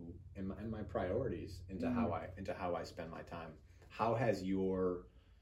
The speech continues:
Speaker 1: how, like, I guess, yeah, how has your spiritual life changed in this season that you're in?
Speaker 2: Yeah. I mean, it's, I think on one level, the metrics of success have shifted just a bit in the way,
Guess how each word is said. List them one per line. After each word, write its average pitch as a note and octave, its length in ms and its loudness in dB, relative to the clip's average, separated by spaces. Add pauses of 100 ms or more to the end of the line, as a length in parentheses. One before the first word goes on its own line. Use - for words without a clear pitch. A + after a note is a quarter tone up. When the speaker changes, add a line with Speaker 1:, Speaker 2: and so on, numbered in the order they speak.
(240)
Speaker 1:
how, F#2+ 240 0
like, F#2 200 2
I G2 80 0
guess, A2 200 4
yeah, A#2+ 160 4
how - 120 2
has A#2 100 6
your G2 80 -2
spiritual F#2+ 500 -2
life - 220 -4
changed E2+ 880 -6 (460)
in D#2+ 640 -6 (140)
this - 240 -10
season D#2+ 280 -10
that D2 160 -10
you're D2 140 -8
in? C2 120 -12 (380)
Speaker 2:
Yeah. B2 340 6 (440)
I B2+ 40 -8
mean, C3 180 8
it's, A#2+ 400 0 (920)
I - 40 -2
think C3+ 100 8
on A#2 120 8
one D3+ 220 10
level, C#3 240 10
the A#2 120 6
metrics B2 680 6
of A#2+ 200 -2
success - 760 0
have D#3 120 -2
shifted E3+ 520 0
just D#3 260 -2
a D3 40 2
bit C#3 340 0
in C#3 100 2
the A#2+ 80 2
way, A#2+ 360 2